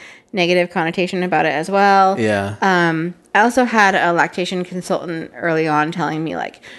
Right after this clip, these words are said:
Speaker 1: "Don't introduce pacifiers, don't introduce bottles." And, um,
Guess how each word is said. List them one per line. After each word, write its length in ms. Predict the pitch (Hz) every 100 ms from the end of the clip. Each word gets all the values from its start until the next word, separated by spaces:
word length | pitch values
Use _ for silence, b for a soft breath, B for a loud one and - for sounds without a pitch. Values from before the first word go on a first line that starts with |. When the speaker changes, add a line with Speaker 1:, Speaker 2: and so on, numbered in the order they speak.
| B B _ -
Speaker 1:
"Don't 260 | 262 285
introduce 480 | 269 269 269 277 262
pacifiers, 880 | 247 262 262 262 262 254 247 247 -
don't 180 | 269 294
introduce 380 | 285 277 277 262
bottles." 600 | 254 247 247 240 240 233 B B B _ -
And, 520 | 214 202 190 185 190 -
um, 520 | 175 147 131 -